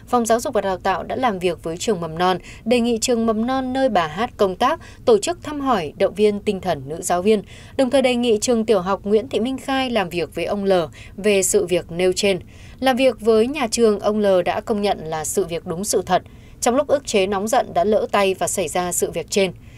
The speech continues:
Trước sự việc nói trên, Ủy ban Nhân dân huyện Buôn Đôn đã có văn bản yêu cầu ông L V H L làm bản kiểm điểm cá nhân, đồng thời giao cho hiệu trưởng trường tiểu học Nguyễn Thị Minh Khai tổ chức họp kiểm điểm và thực hiện quy trình xem xét xử lý kỷ luật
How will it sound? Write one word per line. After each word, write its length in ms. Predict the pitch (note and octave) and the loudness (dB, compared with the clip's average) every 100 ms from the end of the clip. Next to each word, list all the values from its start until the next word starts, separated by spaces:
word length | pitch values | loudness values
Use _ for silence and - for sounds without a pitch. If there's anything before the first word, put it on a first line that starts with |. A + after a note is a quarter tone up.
| - | -10
Trước 100 | - F4 | -2 2
sự 120 | D4 | 2
việc 180 | B3 A#3+ | 2 0
nói 180 | A#3 A#3 | 0 0
trên, 260 | D4 D4 | 0 0
Ủy 180 | B3 F#3+ | 0 0
ban 120 | A3 | 0
Nhân 120 | B3+ | -4
dân 200 | A#3+ B3 | -2 -2
huyện 240 | A#3+ A#3+ G#3 | 0 0 2
Buôn 160 | A3+ | 0
Đôn 280 | A3 A3 G#3+ | 4 2 2
đã 240 | G3 - G#3+ | 0 -2 -4
có 180 | F#3 E3 | -6 -4
văn 180 | G#3 G3+ | -2 0
bản 180 | F#3+ C3+ - - | 0 0 -12 -6
yêu 160 | - D4 | -2 0
cầu 260 | C#4 A3+ G#3 | 2 4 4
ông 280 | A#3 B3+ | 0 0
L 100 | A#3+ G3+ F3+ | 2 2 2
V 40 | G3 G3+ F#3 | 0 0 -2
H 80 | A3+ A3 | -4 2
L 80 | F#3+ C#3+ - - | 2 2 -8 -12
làm 220 | A#3+ B3 A#3 | -2 0 2
bản 280 | A3+ F3 | 0 -2
kiểm 260 | - A3 E3+ | -2 -2 0
điểm 240 | F3+ D#3 | -4 -6
cá 200 | C#3 D#3+ | -4 -4
nhân, 180 | E3+ G3 - - - - | 0 0 -2 -16 -16 -2
đồng 160 | B3+ | 0
thời 180 | B3+ B3 | 2 2
giao 260 | A#3+ D4 C#4+ | 0 -4 -4
cho 160 | C#4+ | -4
hiệu 260 | C#4 B3 F#3+ | 0 2 2
trưởng 280 | - G#3+ F3 | 2 0 2
trường 280 | A3+ G#3 G3 | 2 2 2
tiểu 140 | F#3+ | 0
học 200 | D#3 F3+ | 0 -2
Nguyễn 260 | F#3+ F#3+ B3 | -2 -2 0
Thị 100 | A3+ | 0
Minh 180 | F#3 F3+ | 0 -2
Khai 260 | G3+ F#3+ - - - | 0 -2 -4 -16 0
tổ 140 | A#3+ G3 | 2 2
chức 220 | F4 - | 0 0
họp 220 | A#3+ - | -2 0
kiểm 200 | G#3+ F3+ | -2 2
điểm 180 | G3+ F3 - - - | 2 2 -2 -18 -4
và 260 | G#3+ B3 | 2 2
thực 160 | A#3+ B3+ | 2 0
hiện 240 | B3+ A3 | 0 0
quy 180 | A3 D4+ | -2 -6
trình 260 | C#4 B3+ G#3+ | -2 0 0
xem 280 | - B3+ A#3+ | 0 -4 -2
xét 340 | D4+ E4+ F4 | 0 0 -2
xử 220 | - A3 | 0 0
lý 220 | E3 F3+ | 2 0
kỷ 240 | A#3 C#4+ F#3 | 0 -2 2
luật 180 | F#3+ | 2